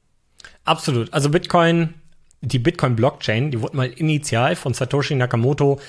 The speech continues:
Time Chain genannt. Er brauchte nämlich einen Zeitserver für die Bitcoin-Transaktionen. Und, äh, da Zeit relativ ist, das wissen wir alle, also wenn man jetzt mit Lichtgeschwindigkeit fliegt, dann vergeht für dich eine Stunde und für jemanden, der auf der Erde ist in dem Moment,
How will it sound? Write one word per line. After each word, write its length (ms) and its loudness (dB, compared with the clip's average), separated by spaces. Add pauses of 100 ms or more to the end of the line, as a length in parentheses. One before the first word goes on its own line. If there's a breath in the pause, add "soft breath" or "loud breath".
(180 loud breath)
Time 320 2
Chain 320 2
genannt. 440 -2 (200)
Er 400 2
brauchte 420 2
nämlich 260 2
einen 100 2
Zeitserver 720 2 (260 loud breath)
für 180 -2
die 80 0
Bitcoin-Transaktionen. 1000 -2 (480 loud breath)
Und, 500 4
äh, 140 0
da 300 4
Zeit 280 0
relativ 440 2
ist, 400 0
das 220 -4
wissen 180 2
wir 140 4
alle, 320 2
also 400 2
wenn 120 2
man 140 2
jetzt 240 -2
mit 160 -2
Lichtgeschwindigkeit 600 0
fliegt, 440 -2
dann 140 0
vergeht 380 0
für 120 -4
dich 220 0
eine 60 2
Stunde 400 4
und 200 -6
für 320 2
jemanden, 340 2
der 180 4
auf 100 -4
der 140 -6
Erde 240 2
ist 200 2
in 120 2
dem 100 4
Moment, 360 4